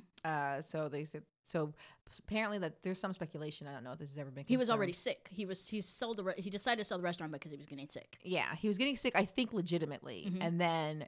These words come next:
Speaker 1: she decided to use that to poison him slowly.
Speaker 2: Mm-hmm.
Speaker 1: Uh, and then, yeah, and then she bought the restaurant back with the <laughs> insurance money from his death.
Speaker 2: Ugh, so,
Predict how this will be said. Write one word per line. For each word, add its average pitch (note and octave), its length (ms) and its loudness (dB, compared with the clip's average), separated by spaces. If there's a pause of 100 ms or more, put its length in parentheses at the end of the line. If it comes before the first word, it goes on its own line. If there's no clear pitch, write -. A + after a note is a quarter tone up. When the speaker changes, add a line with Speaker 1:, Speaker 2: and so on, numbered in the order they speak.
Speaker 1:
she F3+ 180 -2
decided D#3 380 -4
to E3 100 -12
use D#3+ 380 -4
that A2+ 380 -2 (480)
to E3 80 -4
poison D#3+ 400 4
him D3+ 120 0
slowly. G#2+ 540 -2
Speaker 2:
Mm-hmm. F3 220 0 (1400)
Speaker 1:
Uh, D#3 380 2
and E3 220 -4
then, D#3+ 640 -4 (220)
yeah, F#3+ 240 2
and E3+ 120 -2
then E3 100 0
she - 100 -6
bought D3+ 200 2
the F#3 60 -6
restaurant F3+ 260 -2
back - 200 0
with - 80 -12
the - 100 2
<laughs> - 0 -
insurance A3 460 4
money F3 140 6
from F#3 140 4
his F3+ 140 4
death. C#4+ 180 8
Speaker 2:
Ugh, F3+ 80 -4 (180)
so, - 280 4